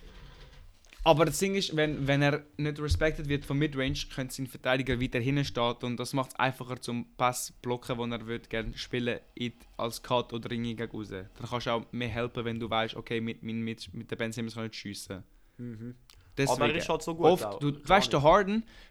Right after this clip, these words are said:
Speaker 1: der Harden, es hat ja eine Phase gehabt, wo er so gut war, bis seine Step-Back-Three, dass seine Spieler wirklich von der Seite geguardet haben.
Speaker 2: Ja.
Speaker 1: Kennst du
Speaker 2: Ja,
Speaker 1: das
Speaker 2: stimmt.
Speaker 1: Ding?
Speaker 2: Ja,
Speaker 1: Ich glaub,
Speaker 2: ich
Speaker 1: Ruby
Speaker 2: weiss
Speaker 1: hat
Speaker 2: noch.
Speaker 1: das gemacht oder so.
Speaker 2: Ja, ja, ja.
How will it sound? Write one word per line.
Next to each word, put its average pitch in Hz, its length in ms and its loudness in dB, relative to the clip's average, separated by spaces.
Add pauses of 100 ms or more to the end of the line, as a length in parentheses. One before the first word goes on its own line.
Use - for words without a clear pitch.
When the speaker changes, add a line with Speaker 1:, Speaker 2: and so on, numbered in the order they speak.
Speaker 1:
der 135 120 2
Harden, 175 500 4 (240)
es 143 140 2
hat 170 140 -2
ja 147 100 4
eine - 80 -2
Phase 175 300 4
gehabt, 120 240 -2
wo 123 80 -2
er 123 120 -2
so 190 260 -2
gut 190 240 0
war, 143 200 -4 (100)
bis 131 100 -8
seine 127 140 -6
Step-Back-Three, 143 580 -4
dass 120 180 -8
seine 123 140 -4
Spieler 127 240 -4
wirklich 147 160 -4
von 135 100 -2
der 120 80 -4
Seite 170 260 -6
geguardet 143 520 -4
haben. 95 180 -10 (880)
Speaker 2:
Ja. 110 220 -2 (260)
Speaker 1:
Kennst 165 220 -2
du - 40 -6
Speaker 2:
Ja, 123 60 0
Speaker 1:
das - 80 -2
Speaker 2:
stimmt. 147 180 -2
Speaker 1:
Ding? 139 40 -2
Speaker 2:
Ja, 147 160 6
Speaker 1:
Ich - 20 6
glaub, 147 120 4
Speaker 2:
ich 135 80 0
Speaker 1:
Ruby 147 100 4
Speaker 2:
weiss 165 160 4
Speaker 1:
hat 160 80 -2
Speaker 2:
noch. 104 60 -6
Speaker 1:
das 151 140 -8
gemacht 143 240 -2
oder 131 120 -6
so. 113 180 -4
Speaker 2:
Ja, 101 240 -6
ja, 101 140 -6
ja. 101 160 -8